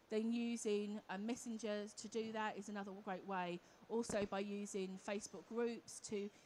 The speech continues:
to get people together, to have communities of people, then using a combination of messenger and Facebook groups, you can have a real good community feel. So therefore you can get in contact with people more often, uh, and get them using you rather than another operator as well.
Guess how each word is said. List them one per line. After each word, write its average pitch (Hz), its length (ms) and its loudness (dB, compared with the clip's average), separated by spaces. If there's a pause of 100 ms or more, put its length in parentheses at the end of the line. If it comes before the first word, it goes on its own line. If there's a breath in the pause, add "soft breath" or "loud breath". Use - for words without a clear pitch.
(160 loud breath)
to 247 80 -2
get 226 200 2
people 220 280 0
together, 214 480 0
to 214 120 -6
have 190 140 -4 (100)
communities 226 640 -2
of 208 120 -8
people, 196 520 -2 (380 loud breath)
then 190 360 2
using 226 360 -2
a 202 40 -4
combination 202 560 -4
of 196 80 -6
messenger 214 680 -2 (320 loud breath)
and 190 240 -2
Facebook 196 440 -4
groups, 202 420 -2
you 202 60 -4
can 202 140 -6
have 202 220 -4
a 190 60 -4
real 196 300 0
good 190 140 -2 (140)
community 190 440 -6
feel. 170 540 -2 (280 loud breath)
So 190 160 -2
therefore 180 340 0
you 180 120 -2
can 185 100 -6
get 185 160 -4
in 170 80 -6
contact 247 320 -2
with - 100 -10
people 202 220 -4
more 190 180 -4
often, 185 460 -2 (340 loud breath)
uh, 185 60 -2 (100)
and 185 120 -6
get 196 180 -4
them 185 180 -4
using 185 380 -4
you 175 180 -2
rather 175 300 -2
than 170 120 -6
another 165 300 -4
operator 160 460 -8
as 156 100 -10
well. 151 280 -6